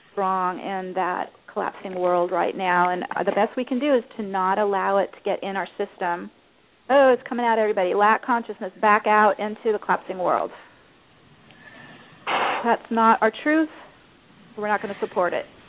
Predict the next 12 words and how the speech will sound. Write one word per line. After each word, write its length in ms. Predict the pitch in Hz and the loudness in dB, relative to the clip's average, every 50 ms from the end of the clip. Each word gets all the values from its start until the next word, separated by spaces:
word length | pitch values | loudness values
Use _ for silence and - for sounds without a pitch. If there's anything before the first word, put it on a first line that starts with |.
| - - - - - - - - - - - - - - - - - - - - - - - - - - - - - | -20 -20 -20 -20 -20 -20 -20 -20 -20 -20 -20 -20 -20 -20 -20 -20 -20 -20 -20 -20 -20 -20 -20 -20 -20 -20 -20 -4 -2
We're 100 | 220 214 | 0 0
in 80 | 208 202 | 0 -2
the 60 | 208 | -2
new 200 | 208 214 220 - | 0 0 2 2
earth, 220 | - 208 196 202 202 - - | 4 4 4 2 2 -4 -6
and 120 | 196 202 | -6 -6
it's 120 | 156 - - | -6 -6 -6
abundant 420 | 208 185 202 190 180 - 180 170 151 - | -4 -2 -2 -2 -2 -2 -4 -4 -4 -4
here. 200 | 180 160 131 - - - - - - - - - - - - - - - - - - - - - - - - - - - - - - - - - - - - - - - - - - - - - - - _ - - - - - - - - - - - - - - - - - - - - - - - 269 | -4 -4 -4 -6 -8 -12 -16 -20 -20 -20 -20 -20 -20 -20 -20 -20 -20 -20 -20 -20 -20 -20 -20 -20 -20 -20 -20 -20 -20 -20 -20 -20 -20 -20 -20 -20 -20 -20 -20 -20 -20 -20 -20 -20 -20 -20 -20 -20 -20 -20 _ -20 -20 -20 -20 -20 -20 -20 -20 -20 -20 -20 -20 -20 -20 -20 -20 -20 -20 -20 -20 -20 -6 2 4
Oh, 180 | 311 320 285 254 | 6 6 6 6
there's 160 | 247 240 247 - | 4 2 0 -2
the 80 | - | -8